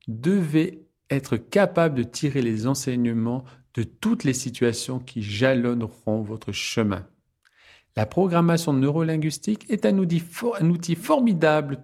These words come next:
tourné vers cet objectif et je ne peux que vous conseiller de vous y intéresser. Cet article touche à sa fin et j'ai envie de vous confier un quatrième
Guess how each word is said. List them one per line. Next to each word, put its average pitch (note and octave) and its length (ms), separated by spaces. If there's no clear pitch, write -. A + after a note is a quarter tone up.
tourné D3 340
vers A#2+ 180
cet - 280
objectif A2 760
et C3+ 220
je A2+ 140
ne G#2 120
peux F#3 200
que D3+ 160
vous G#2 140
conseiller B2 500
de G#2+ 120
vous G2 320
y G#2+ 80
intéresser. F#2+ 680
Cet - 260
article B2 800
touche A3 300
à F3+ 80
sa F3+ 200
fin C#3+ 400
et A#2+ 200
j'ai G#2 400
envie C#3+ 600
de A#2+ 100
vous G2+ 200
confier A2+ 560
un G2+ 80
quatrième - 680